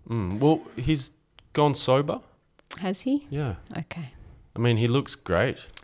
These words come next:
Speaker 2: Yeah, he does look good.
Speaker 1: And, yeah.
Speaker 2: I didn't know he was sober.
Speaker 1: Yeah.
Speaker 2: That's a big, important point.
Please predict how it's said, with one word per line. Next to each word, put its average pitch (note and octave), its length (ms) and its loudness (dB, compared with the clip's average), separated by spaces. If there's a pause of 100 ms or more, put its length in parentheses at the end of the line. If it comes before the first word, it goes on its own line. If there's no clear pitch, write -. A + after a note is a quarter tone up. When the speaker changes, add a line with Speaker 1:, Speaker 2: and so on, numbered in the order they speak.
(120)
Speaker 2:
Yeah, D4+ 100 2
he C#4+ 60 4
does E4 320 -4
look - 200 -2
good. D3+ 260 -4 (140)
Speaker 1:
And, G#2 340 -4
yeah. A2 200 4
Speaker 2:
I A#3+ 40 8
didn't A3+ 220 4
know E3+ 160 2
he E3+ 120 2
was D#3 140 -2
sober. D#3 540 -4
Speaker 1:
Yeah. A#2 140 0
Speaker 2:
That's A2+ 160 -4
a F3+ 60 -2
big, D#3 340 -6
important E3 560 -4
point. F#3+ 320 -6